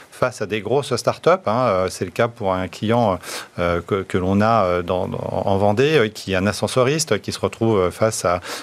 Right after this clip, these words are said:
une société, euh, qui a levé beaucoup d'argent dans le domaine de, du dépannage d'ascenseurs. Euh, et, euh, bah, ces sociétés, euh, qui sont, euh, historiquement leaders sur leur marché se retrouvent démunies technologiquement. Comment je mets de l'I O T, euh, comment, euh,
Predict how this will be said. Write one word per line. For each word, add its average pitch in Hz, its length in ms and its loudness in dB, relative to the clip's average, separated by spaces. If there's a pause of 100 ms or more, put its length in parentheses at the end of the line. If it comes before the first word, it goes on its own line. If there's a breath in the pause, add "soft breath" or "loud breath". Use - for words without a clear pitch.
(120)
une 95 120 0
société, 117 540 2
euh, 101 100 2
qui - 140 -4
a 90 40 0
levé 90 120 -2
beaucoup 98 240 -2
d'argent 104 500 2
dans 92 100 -2
le 87 40 -4
domaine 98 300 0
de, 90 240 0
du 82 120 -4
dépannage 104 380 0
d'ascenseurs. 104 600 0 (360 loud breath)
Euh, 95 420 0 (100)
et, 113 220 2
euh, 92 180 2
bah, 90 140 0
ces - 160 -4
sociétés, 143 520 0
euh, 107 160 4
qui - 180 -10
sont, 101 340 2
euh, 92 60 0
historiquement 98 460 0
leaders 101 300 2
sur 92 160 -4
leur 90 120 0
marché 120 300 -2
se - 120 -4
retrouvent 95 400 0
démunies 113 400 2
technologiquement. 117 840 0
Comment 107 280 0
je 92 100 -4
mets 107 100 2
de 101 100 2
l'I 98 140 2
O 107 60 2
T, 151 360 -2
euh, 110 120 4
comment, 110 480 2
euh, - 20 2